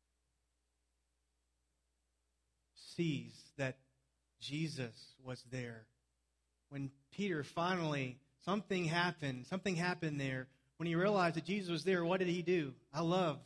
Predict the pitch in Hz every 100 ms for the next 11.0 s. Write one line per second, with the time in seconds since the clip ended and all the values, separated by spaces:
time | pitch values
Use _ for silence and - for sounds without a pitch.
0 | - 131 123 117 - - - _ _ _
1 | _ _ _ _ _ _ _ - 160 160
2 | 165 190 180 165 - 196 190 143 131 139
3 | 147 147 151 151 165 160 131 131 143 -
4 | 143 147 170 196 160 160 180 185 139 147
5 | - 147 151 143 143 147 170 170 170 170
6 | 147 - 170 165 139 131 170 147 165 175
7 | 165 165 165 151 147 151 - 151 135 131
8 | 180 175 156 170 175 175 151 185 185 175
9 | 175 170 175 165 160 170 151 139 143 156
10 | 160 165 165 170 165 160 165 180 202